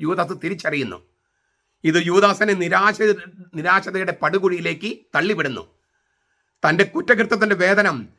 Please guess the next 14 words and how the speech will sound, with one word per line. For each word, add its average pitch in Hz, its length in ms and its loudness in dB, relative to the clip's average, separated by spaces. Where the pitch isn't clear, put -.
അയാൾ 175 220 2
വിശുദ്ധ 180 320 0
മന്ദിരത്തിലേക്ക് 185 540 -2
വലിച്ചെറിഞ്ഞ് 165 600 -2
സ്വന്തം 185 340 2
ആത്മാവിനെ 190 600 2
നരകത്തിലേക്ക് 190 640 0
എറിയാൻ 190 420 2
എന്ന 185 120 -2
പോലെ 170 320 -2
സ്വ-, 165 380 -10
സ്വയം 156 340 -2
ജീവൻ 151 240 -2
എടുക്കുന്നു. 131 360 -6